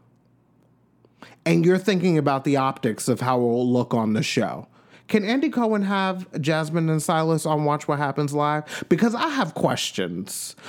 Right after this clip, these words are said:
We all have questions. So we move to the next morning. Silas starts Silasing.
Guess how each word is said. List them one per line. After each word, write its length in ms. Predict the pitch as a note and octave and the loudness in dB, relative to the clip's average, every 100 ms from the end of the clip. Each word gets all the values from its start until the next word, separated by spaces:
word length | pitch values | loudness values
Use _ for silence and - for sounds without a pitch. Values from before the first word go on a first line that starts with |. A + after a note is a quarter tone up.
| - | 0
We 180 | F3 C#4 | 4 4
all 240 | G3 G3 | 2 -2
have 260 | E3 D3+ B2+ | 0 -2 -2
questions. 1120 | - C3 - - G#2 F2 E2+ G2 - - - _ _ _ _ _ _ _ _ _ _ _ _ _ _ _ _ _ _ - - - | -2 -2 -4 -8 -6 -6 -6 -10 -12 -14 -16 _ _ _ _ _ _ _ _ _ _ _ _ _ _ _ _ _ _ -20 -20 -4
So 180 | - | 0
we 140 | F#3 A3 | 2 4
move 280 | A3+ A#3 G#3+ | 2 2 0
to 120 | A#3 | 0
the 120 | G3+ | 2
next 320 | F#3 E3 - | 2 0 -2
morning. 480 | D3 A#2 G#2 A2+ C#3 _ _ _ _ _ _ _ _ _ _ _ _ _ _ _ _ _ _ _ _ - | 0 0 0 -4 -6 _ _ _ _ _ _ _ _ _ _ _ _ _ _ _ _ _ _ _ _ -14
Silas 580 | - F3+ D#3+ E3 F3 | -2 0 2 2 0
starts 580 | - - - C#3 D#3 - | -2 -6 0 0 0 -2
Silasing. 720 | - D#3+ B2+ A#2+ - A2+ C#3+ | -2 0 0 -2 -2 -2 -4